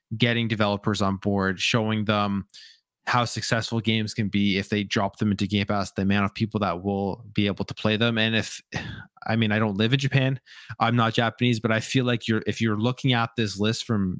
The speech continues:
their perspective, there's probably just a ton to be excited about, even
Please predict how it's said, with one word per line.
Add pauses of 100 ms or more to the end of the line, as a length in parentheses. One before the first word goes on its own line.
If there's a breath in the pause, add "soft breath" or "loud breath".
their
perspective,
there's
probably (420 loud breath)
just
a
ton
to
be
excited
about,
even